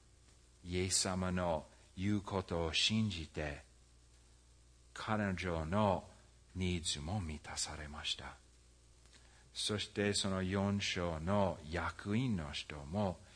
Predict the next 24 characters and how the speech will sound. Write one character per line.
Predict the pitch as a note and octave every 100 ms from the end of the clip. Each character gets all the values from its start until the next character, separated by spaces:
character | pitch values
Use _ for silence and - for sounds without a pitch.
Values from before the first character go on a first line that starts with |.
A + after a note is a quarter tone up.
| - - -
イ | F#2
エ | F#2+
ス | G2+ -
様 | F#2 F2 F2
の | F2 E2 D#2 - - - -
約 | F2+ F2+ -
束 | A2 G2 - E2+
を | E2
信 | E2 E2 D#2+
じ | D#2 -
て | - D#2 D2+ - - - - -
彼 | A#2+ G#2+ F2
の | E2
ニ | D#2 D2+ D2+
ー | - -
ズ | C#2
も | D#2+ F#2 D#2 -
満 | D#2 D2+
た | - -
さ | - C#2
れ | C#2+
ま | C#2+
し | D2
た。 | -